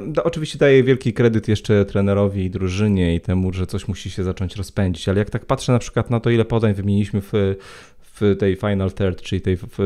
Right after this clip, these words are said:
w tercji pod, pod bramką rywala, no to jest ich siedemdziesiąt cztery.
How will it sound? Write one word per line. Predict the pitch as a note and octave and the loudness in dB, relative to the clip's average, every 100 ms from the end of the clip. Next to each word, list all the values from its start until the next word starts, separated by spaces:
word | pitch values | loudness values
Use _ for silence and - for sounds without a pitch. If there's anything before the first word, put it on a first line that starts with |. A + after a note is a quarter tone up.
| F#2 F#2 F2+ | 0 0 -2
w | F2 - - | -8 -18 -10
tercji | - G#2 G2 - | -2 0 0 -2
pod, | - G#2 | -2 -4
pod | - G#2 | -2 -2
bramką | F#2+ G#2+ A2 G2+ | 2 2 2 0
rywala, | G2 F#2 F#2 E2+ A#2+ - - - - | 0 2 2 2 -2 -6 -16 -20 -4
no | A#2 | 0
to | G#2+ | 2
jest | A#2 - | 2 0
ich | - - | -8 -4
siedemdziesiąt | A2+ A2 G#2+ A#2 G2 | 0 2 0 -2 -4
cztery. | - - F#2 C#2+ | -6 -2 -2 -2